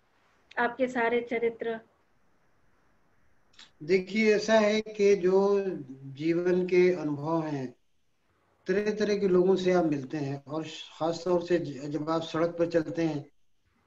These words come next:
Speaker 1: जी।
Speaker 2: तो, तो बहुत लोगों से मुलाकात होती है।
Speaker 1: जी।
Speaker 2: और एक लेखक के लिए ये कितना ज़रूरी है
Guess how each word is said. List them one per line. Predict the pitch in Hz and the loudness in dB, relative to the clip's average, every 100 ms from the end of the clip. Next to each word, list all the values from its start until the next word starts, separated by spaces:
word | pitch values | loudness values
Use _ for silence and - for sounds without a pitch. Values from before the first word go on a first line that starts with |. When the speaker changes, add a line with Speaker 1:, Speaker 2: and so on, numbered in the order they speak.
| _ _ - | _ _ -14
Speaker 1:
जी। | 254 247 | -6 -4
Speaker 2:
तो, | 165 156 | -2 -2
तो | 156 160 | -2 -4
बहुत | 143 143 147 | -4 -6 -6
लोगों | 160 165 165 | -6 -4 -4
से | 160 | -2
मुलाकात | 156 156 151 151 135 | -2 -2 -4 -6 -6
होती | 143 - 143 | -10 -8 -8
है। | 131 | -8
Speaker 1:
जी। | - _ _ 311 311 - _ _ _ _ | -12 _ _ -14 -14 -16 _ _ _ _
Speaker 2:
और | 165 196 202 196 | -2 0 0 2
एक | 190 190 | 2 2
लेखक | 165 170 214 214 | 2 0 -2 -8
के | - 202 | -4 -2
लिए | 185 196 196 | 2 2 4
ये | 190 | 2
कितना | 180 170 196 190 | -2 0 0 2
ज़रूरी | 165 160 165 180 | 2 2 4 4
है | 151 139 135 | 4 -2 -8